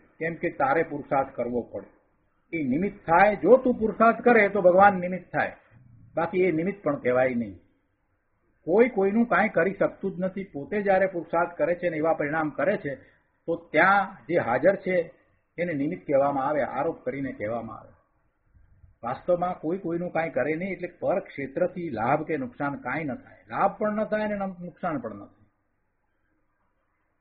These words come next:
કેમ કે એના ક્ષેત્રમાં, એનું ક્ષેત્ર એટલે જીવનું ક્ષેત્ર,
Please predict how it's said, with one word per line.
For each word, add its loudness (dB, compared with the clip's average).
કેમ -6
કે -2
એના 0
ક્ષેત્રમાં, -4
એનું -4
ક્ષેત્ર -8
એટલે -2
જીવનું -4
ક્ષેત્ર, -8